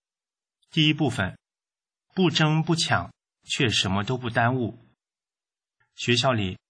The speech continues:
老师要评职称，这与工资有关系，所以都看得比较重要。评职称需要各种荣誉、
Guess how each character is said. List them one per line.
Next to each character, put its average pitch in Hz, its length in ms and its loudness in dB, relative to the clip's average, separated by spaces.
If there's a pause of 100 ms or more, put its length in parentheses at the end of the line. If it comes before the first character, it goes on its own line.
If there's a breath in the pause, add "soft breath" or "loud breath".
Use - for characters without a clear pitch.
(320)
老 120 200 4
师 117 160 0
要 131 120 2
评 113 280 -2
职 117 200 0
称， 139 320 -2 (580)
这 - 160 -2
与 120 140 2
工 160 280 2
资 165 160 -2
有 131 160 2
关 104 240 0
系， 95 260 -4 (920)
所 - 220 0
以 117 240 0 (460)
都 156 160 0
看 156 240 -2
得 104 100 -2
比 101 160 -8
较 101 160 -4
重 117 240 -2
要。 95 240 -4 (840)
评 160 240 2
职 170 140 2
称 160 260 2
需 160 160 0
要 120 100 2
各 127 200 -2
种 98 160 -2
荣 92 200 -4
誉、 117 260 -4